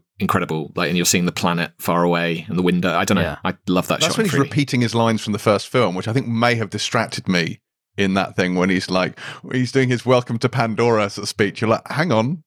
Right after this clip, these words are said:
Speaker 3: have we been here before?"
Speaker 1: That's a potent mix. Yeah, I mean, when
Speaker 3: Yeah.
Speaker 1: you've perfected the one-liner,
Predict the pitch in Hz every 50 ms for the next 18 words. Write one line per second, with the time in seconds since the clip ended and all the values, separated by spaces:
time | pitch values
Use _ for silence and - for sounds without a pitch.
0 | _ - - - - 370 339 220 - - 151 147 170 190 135 131 110 135 - -
1 | 139 131 - - 139 120 120 123 - _ _ _ _ _ _ _ _ _ _ _
2 | - 101 101 - 113 104 - 117 120 147 131 127 147 165 165 - - - - -
3 | - - - 123 123 120 101 92 123 139 143 147 156 - - 90 92 113 - -
4 | - - 185 - - - - 135 117 110 107 110 107 123 110 110 110 107 101 98
5 | 101 92 90 92 98